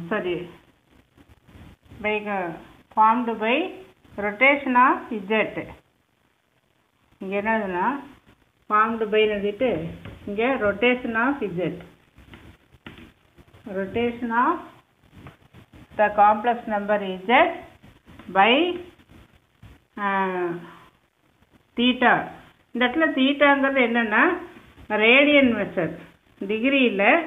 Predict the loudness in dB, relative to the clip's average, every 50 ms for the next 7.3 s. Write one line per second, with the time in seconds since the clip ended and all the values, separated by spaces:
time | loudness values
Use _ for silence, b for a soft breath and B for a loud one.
0 | -6 -14 -18 -20 _ _ _ _ _ _ _ -8 -4 -2 0 2 4 4 4 4
1 | 4 4 4 2 2 -2 -8 -12 -10 -8 -8 -6 -6 -4 -4 -4 -6 -6 -10 -16
2 | -20 -20 -20 -20 -20 _ -20 -20 _ _ _ _ _ _ -20 -20 -12 -6 -4 -2
3 | -2 -2 -4 -8 -10 -14 -16 -16 -14 -8 -4 -2 0 2 4 4 4 4 4 2
4 | 2 2 4 4 4 4 2 4 4 4 4 2 2 2 4 6 6 6 6 6
5 | 4 2 0 -2 -4 -4 -6 -6 -10 -14 -20 -20 _ -20 -20 _ _ _ -20 -20
6 | -20 _ -20 -20 -20 _ _ _ _ _ -10 -8 -6 -4 -2 -2 -4 -4 -4 -2
7 | 0 2 2 2 0